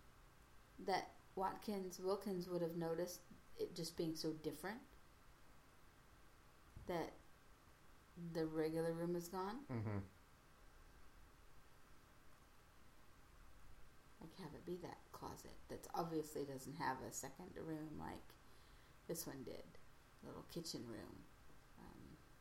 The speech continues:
Speaker 1: no walls of books and, or such, you know.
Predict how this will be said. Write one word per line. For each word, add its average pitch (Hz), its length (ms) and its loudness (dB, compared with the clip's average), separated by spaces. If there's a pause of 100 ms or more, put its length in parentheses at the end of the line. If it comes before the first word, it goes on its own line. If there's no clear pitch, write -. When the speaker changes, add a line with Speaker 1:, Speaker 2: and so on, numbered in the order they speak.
Speaker 1:
no 170 220 0
walls 151 640 -2 (260)
of 156 80 -2 (180)
books - 520 2
and, - 100 -8 (260)
or - 160 -10
such, - 580 -6
you - 100 -4
know. - 60 -4